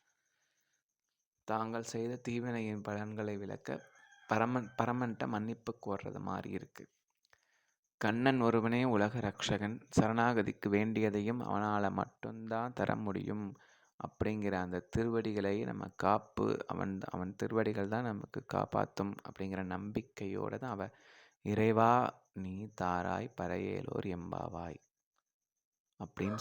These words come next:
சொல்றா. இப்பாசுரத்துல முத-, கோபியர் மூன்று முறை பேரன்புல, "உன்றன்னை பிறவி பிறந்தனை புண்ணியம் யாமுடையோம், உன்றன்னோடு உறவேல் நமக்கெங்கு ஒளிக்க ஒளியாது,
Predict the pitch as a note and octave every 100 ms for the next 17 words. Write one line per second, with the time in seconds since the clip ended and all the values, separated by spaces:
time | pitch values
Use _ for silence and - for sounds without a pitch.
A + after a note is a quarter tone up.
0 | - F#2+ G2 - E5 D#5+ D#5 B4+ B4+ B4+
1 | B4+ B4+ B4 - - - - _ _ -
2 | - A#2 B2+ A#2+ A#2 - B2 A#2+ A2 A#2
3 | - A2+ A2+ A#2+ A#2+ A2 A2+ A#2+ A#2+ A#2
4 | A#2 B2 A#2 A2+ A#2 A2+ G#2 A#2 A2 A2
5 | A2+ A#2 B2 B2+ B2+ B2+ C3 B2+ A2+ A2
6 | A#2 G#2+ A2 A2 G2+ G#2+ A2 G#2+ A2 A#2
7 | A#2 A#2 A2 G2+ G2+ G2 F#2+ G#2+ - -
8 | - - - - A#2 C#3 C#3 C#3 C3+ C3
9 | B2+ C3 A2+ A#2 A#2+ B2 A2 A2 - A#2+
10 | A2+ B2+ A2+ G#2+ A2+ - A#2+ G2 G#2 G#2
11 | F#2+ A2 -